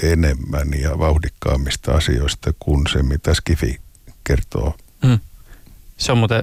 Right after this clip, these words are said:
Speaker 2: aika hyvä huomio. Itsekin olen havainnut semmoisen, että tuntuu, että tietyllä tavalla se skifi, jota tällä hetkellä esimerkiksi valtavirka-, virassa tarkastellaan, nyt tää on niinku karkea ylistys, mutta et paljon on semmoista skifiä, joka tietyllä tavalla sijoittuu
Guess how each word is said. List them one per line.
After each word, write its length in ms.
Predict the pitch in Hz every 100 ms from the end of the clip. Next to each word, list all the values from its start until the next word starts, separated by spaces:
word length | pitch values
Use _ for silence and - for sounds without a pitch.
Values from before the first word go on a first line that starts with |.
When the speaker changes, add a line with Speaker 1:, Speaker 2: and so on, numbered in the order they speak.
| -
Speaker 2:
aika 300 | - 113 110 - - 110
hyvä 140 | 110
huomio. 360 | 110 101 90 101 -
Itsekin 340 | - - 113
olen 60 | 101
havainnut 320 | 110 98 95
semmoisen, 260 | 107 101 107
että 100 | -
tuntuu, 300 | 113 101 98
että 240 | - -
tietyllä 340 | - 110 101 98
tavalla 440 | - 95 95 95 - - - - -
se 260 | - 117 110 -
skifi, 420 | - 123 113 113
jota 220 | 101 104
tällä 280 | - 113 107
hetkellä 340 | 101 - 101
esimerkiksi 420 | 101 107 104 107 123
valtavirka-, 580 | 117 110 95 90 - -
virassa 320 | 110 98 - -
tarkastellaan, 800 | 107 101 101 - 95 90 95 95
nyt 160 | 120 113 - -
tää 100 | -
on 60 | 104
niinku 160 | 98 -
karkea 360 | 113 110 107
ylistys, 520 | 135 113 101 - 104 104
mutta 180 | 101
et 80 | 117
paljon 320 | 127 127 123
on 100 | 113
semmoista 380 | - 113 110 -
skifiä, 520 | - - 131 - 107
joka 260 | 98 101 101
tietyllä 480 | - 135 147 110 101
tavalla 340 | 107 98 98
sijoittuu 680 | - 101 98 - - 101